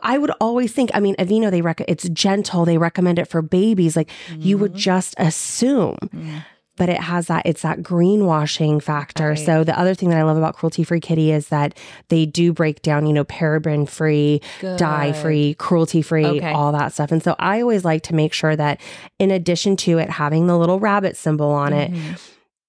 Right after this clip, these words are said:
Speaker 1: it's also verified by another organization.
Speaker 2: Okay.
Speaker 1: Not
Speaker 2: Okay.
Speaker 1: just U S D A certified organic
Speaker 2: Right.
Speaker 1: or, um,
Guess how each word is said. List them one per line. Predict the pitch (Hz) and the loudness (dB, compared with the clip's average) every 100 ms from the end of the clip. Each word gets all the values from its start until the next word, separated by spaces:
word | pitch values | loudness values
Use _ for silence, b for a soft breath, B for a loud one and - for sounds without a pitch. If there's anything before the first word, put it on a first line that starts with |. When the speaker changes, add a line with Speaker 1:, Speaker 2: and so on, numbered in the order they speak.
| - | -4
Speaker 1:
it's | 190 175 - | -4 -4 -8
also | - 170 175 208 | -2 0 0 0
verified | 175 165 156 151 160 156 151 | 0 0 -2 0 0 0 -2
by | - 147 147 - | -2 0 0 0
another | 151 151 151 147 151 151 151 160 - _ _ _ _ - | 0 2 4 2 2 2 2 0 -6 _ _ _ _ -4
organization. | 170 160 156 151 143 113 - - - | -2 0 2 0 0 -2 -4 -6 -6
Speaker 2:
Okay. | - 185 175 170 - _ - | -4 -4 -4 -10 -14 _ 0
Speaker 1:
Not | 175 175 175 190 | 2 2 0 -4
Speaker 2:
Okay. | |
Speaker 1:
just | 170 175 160 151 - B B B _ _ _ _ | -2 0 0 -2 -10 B B B _ _ _ _
U | 185 160 185 | -2 2 4
S | 165 156 | 2 0
D | - 160 | 0 2
A | 151 147 | 2 0
certified | - 160 147 143 143 143 | -2 -2 0 0 0 0
organic | 147 147 151 147 143 147 170 | -2 -2 0 0 0 -2 0
Speaker 2:
Right. | 160 165 | 0 0
Speaker 1:
or, | 160 156 147 151 B B - | 2 0 -2 -4 B B -2
um, | 165 151 139 139 | 0 2 0 -2